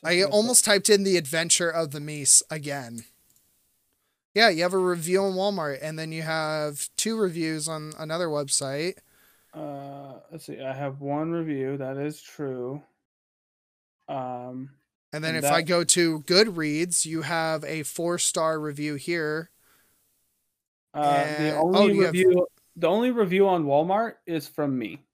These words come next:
Speaker 2: That was me. I gave
Speaker 1: Oh.
Speaker 2: it five stars.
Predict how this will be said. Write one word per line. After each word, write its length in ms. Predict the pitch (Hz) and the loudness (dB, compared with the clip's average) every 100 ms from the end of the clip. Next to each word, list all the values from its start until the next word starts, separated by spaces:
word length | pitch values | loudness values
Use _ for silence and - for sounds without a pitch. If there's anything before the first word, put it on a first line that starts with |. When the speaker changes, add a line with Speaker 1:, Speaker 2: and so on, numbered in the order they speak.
| _ - | _ -2
Speaker 2:
That 100 | 160 | 0
was 200 | 156 127 | 2 -2
me. 240 | 107 85 _ _ _ _ _ | -8 -12 _ _ _ _ _
I 80 | 156 | -2
gave 160 | 151 147 | 0 0
Speaker 1:
Oh. 40 | |
Speaker 2:
it 80 | 135 | -2
five 200 | 123 117 | -6 -8
stars. 360 | - - - | -12 -20 -20